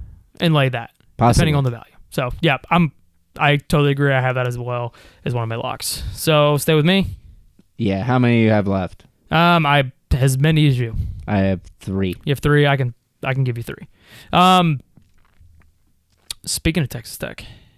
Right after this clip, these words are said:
Speaker 1: laying the points of Texas Tech against Kansas State at home.
Speaker 2: You motherfucker.
Speaker 1: Texas Tech has looked better since their oh and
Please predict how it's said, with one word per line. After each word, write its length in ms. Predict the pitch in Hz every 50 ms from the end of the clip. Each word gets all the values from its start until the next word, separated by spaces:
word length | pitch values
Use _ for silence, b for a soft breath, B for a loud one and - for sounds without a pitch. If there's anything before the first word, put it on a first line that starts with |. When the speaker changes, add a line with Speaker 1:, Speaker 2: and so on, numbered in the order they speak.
| b b b b b b b b b _ -
Speaker 1:
laying 220 | 170 196 214 208
the 60 | 196 185
points 260 | - 196 180 165 -
of 40 | -
Texas 240 | 190 170 147 123 -
Tech 180 | - 165 147
against 240 | 139 139 143 135 -
Kansas 240 | - 143 135 127 -
State 260 | - - 131 123 123 -
at 200 | - 170 160 -
home. 280 | - - 165 151 139 175
Speaker 2:
You 240 | 208 220 214 190
motherfucker. 800 | 151 139 135 135 139 147 170 156 - 151 123 104 95 - 95 104 107 - - _ _ _ _ _ _ _ _ _ _ _ _ _ _ _ _ _ _
Speaker 1:
Texas 300 | - 240 254 226 180 -
Tech 200 | - 254 233 -
has 160 | 226 202 165
looked 340 | 175 196 208 196 165 151 127
better 480 | 123 180 185 190 185 180 170 165 160 151
since 480 | - - - - 190 185 175 160 - -
their 240 | 170 165 165 165 - -
oh 220 | 175 180 175 175
and 180 | 170 165 151